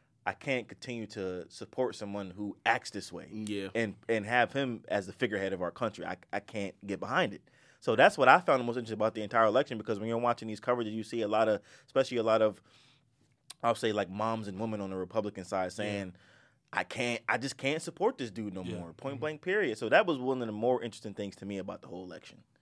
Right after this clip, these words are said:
Speaker 3: Yeah, definitely. And then also, like, seeing the tides turn of, like,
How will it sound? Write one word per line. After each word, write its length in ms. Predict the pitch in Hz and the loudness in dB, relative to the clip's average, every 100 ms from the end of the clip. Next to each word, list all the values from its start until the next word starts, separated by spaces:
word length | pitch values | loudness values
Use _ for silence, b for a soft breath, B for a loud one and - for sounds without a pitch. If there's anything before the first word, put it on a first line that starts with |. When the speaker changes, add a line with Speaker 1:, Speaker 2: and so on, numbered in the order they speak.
| _ _ | _ _
Speaker 3:
Yeah, 140 | 143 156 | -10 -8
definitely. 520 | 131 185 - 123 117 | -4 -6 -6 -8 -8
And 80 | 123 | -8
then 200 | 139 131 b b b b - | -6 -8 b b b b -6
also, 280 | 143 151 135 | -4 -2 -4
like, 220 | 123 107 _ - | -4 -8 _ -20
seeing 220 | - 123 | -12 -10
the 80 | 107 | -10
tides 640 | - 120 120 123 123 117 | -10 -6 -4 -4 -6 -10
turn 360 | - 131 131 120 | -12 -8 -6 -6
of, 100 | 107 | -8
like, 260 | 107 104 | -10 -12